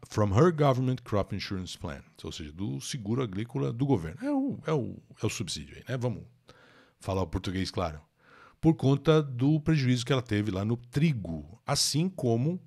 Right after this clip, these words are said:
ajuda desse pacote de mitigação, mais subsídio por conta da guerra comercial. E ela também trabalha fora da fazenda, né? Fora da propriedade rural dela. Ela tem um emprego que ajuda a complementar a renda familiar.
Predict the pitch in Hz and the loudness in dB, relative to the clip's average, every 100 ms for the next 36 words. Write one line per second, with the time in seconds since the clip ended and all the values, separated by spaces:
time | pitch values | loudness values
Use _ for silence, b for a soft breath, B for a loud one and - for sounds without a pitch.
0 | - 151 127 90 113 139 135 101 - 131 | -2 2 2 2 0 0 -2 -2 -2 -8
1 | - _ - 156 - 104 117 - 131 101 | -10 _ -6 -4 2 2 0 -4 -8 -4
2 | 110 123 143 160 156 123 139 143 - 131 | -4 -2 -2 -2 -4 -2 -2 -2 -4 0
3 | 117 - 82 71 76 _ 90 80 90 - | 0 -2 -6 -10 -14 _ -8 -4 -4 -4
4 | 131 120 - 98 98 123 B B B B | -6 -4 -2 -2 -2 -8 B B B B
5 | B B 104 101 - 104 101 120 117 - | B B -2 -2 0 -2 0 0 0 -4
6 | _ _ B B B B B 98 82 107 | _ _ B B B B B -12 -2 0
7 | 95 98 110 117 123 - 76 78 _ 131 | 2 2 2 2 2 2 -2 -4 _ 2
8 | 135 151 208 139 165 220 - 240 185 247 | 4 4 4 4 2 0 -2 0 2 0
9 | - 160 190 190 85 - 90 78 73 92 | 0 6 6 6 0 -4 -4 -4 -6 -2
10 | 151 - 107 101 92 90 92 85 80 87 | -2 0 0 0 -4 -6 -4 -4 -2 -2
11 | 82 78 71 71 78 - 85 147 151 101 | -2 -4 -8 -12 -14 -8 -4 -2 0 -2
12 | 76 69 _ _ _ _ _ _ _ - | -2 -12 _ _ _ _ _ _ _ -20
13 | B B B B B B B - 139 95 | B B B B B B B 2 4 4
14 | 104 117 135 143 151 147 143 143 143 160 | 4 4 2 0 0 4 6 6 4 2
15 | 175 135 78 - | 2 2 0 -6